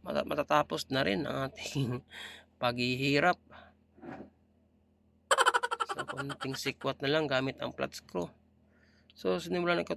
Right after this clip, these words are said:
sinimulan ko tong tinabas mga alas unsi ng umaga, no? Nagtatapos naman siya sa mga ala una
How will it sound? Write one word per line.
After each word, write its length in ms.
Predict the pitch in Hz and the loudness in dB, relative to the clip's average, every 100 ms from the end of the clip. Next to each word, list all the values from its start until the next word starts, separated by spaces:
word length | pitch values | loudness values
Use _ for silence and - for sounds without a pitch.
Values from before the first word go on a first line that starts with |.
| - - | -8 -2
sinimulan 400 | 165 165 165 156 | 2 6 4 4
ko 80 | |
tong 160 | 151 156 | 0 0
tinabas 640 | 147 151 151 147 156 147 | 2 4 6 6 4 4
mga 480 | 139 139 135 135 - - _ _ - - _ _ _ _ _ - | -2 0 2 2 0 -8 _ _ -20 -20 _ _ _ _ _ -2
alas 240 | 160 160 - | 2 2 0
unsi 400 | - 170 147 151 | -2 -2 2 2
ng 160 | 143 | 2
umaga, 400 | 135 147 147 143 | 2 4 4 2
no? 80 | 143 151 - - | -2 -4 -8 -10
Nagtatapos 560 | 135 135 139 - 147 - | -8 -4 -4 -4 -6 -4
naman 240 | 147 147 | -2 2
siya 160 | - 165 | 6 6
sa 160 | - 127 | 6 0
mga 320 | 120 127 - - _ - | 2 0 -2 -14 _ 0
ala 480 | 143 139 139 135 - - | 6 10 12 12 8 4
una 400 | 165 160 143 | 2 4 2